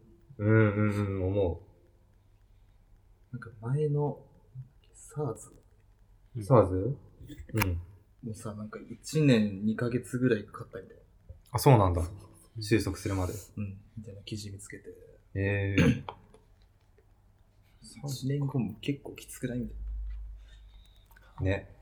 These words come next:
Speaker 1: きついよね。<laughs> そう考えると。まあでもあの一年は、なんだっけ、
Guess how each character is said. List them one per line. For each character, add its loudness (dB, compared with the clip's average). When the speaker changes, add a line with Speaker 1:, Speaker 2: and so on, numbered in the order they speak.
Speaker 1:
き -20
つ 2
い 2
よ -4
ね。 0
<laughs> -20
そ -6
う -6
考 -4
え -8
る -10
と。 -20
ま 2
あ 6
で 2
も -2
あ -2
の 0
一 0
年 4
は、 0
な -8
ん -8
だ -6
っ -8
け、 -20